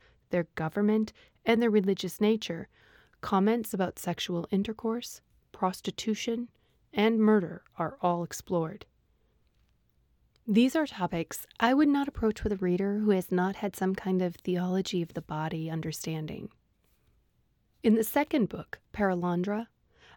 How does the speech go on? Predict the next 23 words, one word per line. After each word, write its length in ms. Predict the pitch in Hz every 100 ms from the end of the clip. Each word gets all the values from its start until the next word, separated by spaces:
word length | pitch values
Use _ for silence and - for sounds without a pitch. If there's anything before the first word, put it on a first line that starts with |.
| _ 220
our 240 | 240 302
protagonist 800 | - 214 - 185 190 180 165 -
Ransom 560 | 180 170 180 - 165 160
is 140 | 180
summoned 460 | - 208 208 226 233
by 100 | 190
the 100 | 175
celestial 760 | - - 175 190 208 - 220 190
creatures 580 | - 190 - 180 180 -
to 80 | -
the 100 | 202
planet 360 | 214 190 180
of 120 | 180
Venus. 520 | 175 175 160 - - - _ _ _ _ _ _ _
In 120 | 214
this 160 | 185 -
book, 240 | 190 185
a 80 | 185
newly 480 | 180 190 220 240 202
created 480 | - 196 185 175
human 500 | - - 220 214 214
female-like 760 | 196 - 226 233 208 190 180 -
creature 560 | - 202 - 175 170